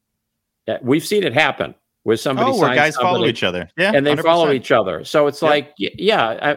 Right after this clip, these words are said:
Speaker 1: I, I, Joey might have overdone the Plawecki thing, but knowing how, and it is something for these guys who are up for contracts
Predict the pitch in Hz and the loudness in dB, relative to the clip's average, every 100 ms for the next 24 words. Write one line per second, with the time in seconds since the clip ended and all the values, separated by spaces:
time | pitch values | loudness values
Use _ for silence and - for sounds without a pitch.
0 | - 165 123 160 165 151 147 131 139 123 | -4 -6 -2 0 0 0 0 2 0 -2
1 | 120 151 196 139 135 117 113 117 101 113 | 0 0 0 -4 -2 -2 -2 -6 -6 -6
2 | 113 123 120 123 160 185 151 143 135 - | -4 -4 -2 -2 -2 -2 -2 -2 -2 -4
3 | _ _ - 190 240 254 - 165 110 110 | _ _ -4 -4 -4 -6 0 -2 0 -8
4 | - 127 147 151 143 139 139 131 - 139 | -8 -6 -6 0 0 2 0 -4 -6 0
5 | 139 139 196 - 151 170 226 - 95 78 | 2 2 -2 -4 -4 -2 -4 -2 -2 -2
6 | - - | -8 -16